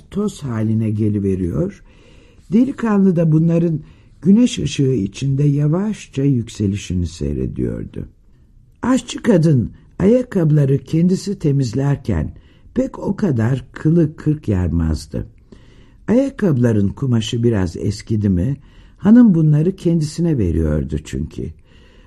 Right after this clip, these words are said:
Onun için Justin'in bunları örselemeden temizlemeye çalıştığını gördükçe, "İncitmekten mi korkuyorsun onları?" diyordu.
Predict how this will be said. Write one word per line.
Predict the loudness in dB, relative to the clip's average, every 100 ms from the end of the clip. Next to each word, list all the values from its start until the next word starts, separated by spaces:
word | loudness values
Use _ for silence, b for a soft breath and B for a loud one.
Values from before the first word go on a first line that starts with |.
| b
Onun | -2 0 -2
için | -6 0 2 2
Justin'in | 2 -2 -2 0 2 2 0 B B -4
bunları | 2 6 6 6
örselemeden | 4 2 2 0 2 2 2 0 0
temizlemeye | 0 0 0 0 2 2 0 -2
çalıştığını | -4 -2 -2 -4 -2 0
gördükçe, | 0 0 0 0 -4 -8 -8 -6 -6 -12 b b b b b
"İncitmekten | 4 6 4 0 0 0 -2 -8 -2
mi | 0
korkuyorsun | 2 0 0 0 0 -2 -4 -2
onları?" | 0 0 -2 -2 -2 -2
diyordu. | -2 -2 -2 -4 -8